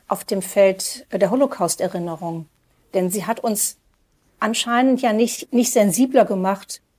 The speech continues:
für den Ausschluss von, von anderen, jetzt nicht jüdischen Opfern aus dem gemeinsamen Menschsein.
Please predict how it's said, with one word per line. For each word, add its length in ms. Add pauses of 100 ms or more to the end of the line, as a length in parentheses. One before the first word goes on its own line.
(320)
für 160
den 220
Ausschluss 720
von, 280 (400)
von 200
anderen, 500
jetzt 260
nicht 320
jüdischen 380
Opfern 360
aus 160
dem 140
gemeinsamen 540
Menschsein. 840